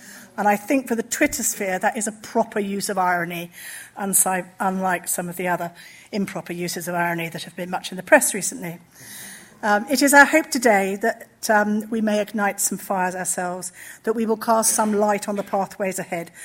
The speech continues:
for research into higher education. We thank you all very much for joining us today for this exploration. We really, you know how S R H E feels. We hope you have a really enjoyable and interesting day. And most especially, we hope that you will join us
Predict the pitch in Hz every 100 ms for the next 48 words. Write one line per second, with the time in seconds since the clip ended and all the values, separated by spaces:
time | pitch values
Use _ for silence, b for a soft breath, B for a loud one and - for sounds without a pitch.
0 | B B - 196 190 196 190 - - 202
1 | - 185 180 180 175 175 170 180 175 -
2 | _ B B B B B B 214 214 269
3 | 262 - 240 226 240 240 233 208 214 -
4 | - 208 208 190 185 - 196 190 180 196
5 | 185 190 - - 185 175 - 185 185 B
6 | B B 220 214 226 220 214 208 214 208
7 | 208 196 202 202 196 - 190 190 190 202
8 | 190 180 190 214 208 196 185 196 185 190
9 | 202 196 196 214 185 175 196 185 180 180
10 | 175 B B B 196 196 190 190 - 180
11 | 190 180 170 170 B B B 208 220 214
12 | 202 - 208 - 190 190 180 190 233 240
13 | 190 180 190 190 180 170